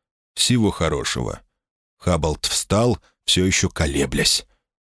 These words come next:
"Могу я, э, могу я выйти завтра на работу?" Сайм обратил к нему волчий оскал.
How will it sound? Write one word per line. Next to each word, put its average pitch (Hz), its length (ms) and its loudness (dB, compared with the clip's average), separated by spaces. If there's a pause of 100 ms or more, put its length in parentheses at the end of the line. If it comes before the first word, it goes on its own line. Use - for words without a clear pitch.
(180)
"Могу 107 500 0
я, 123 320 2 (520)
э, 58 120 -6
могу 90 460 2
я 196 200 2
выйти 143 320 0
завтра 113 420 0
на 123 120 2
работу?" 107 580 -2 (640)
Сайм 123 380 2
обратил 95 440 0
к - 80 -4
нему 85 240 4
волчий 80 440 0
оскал. - 680 -2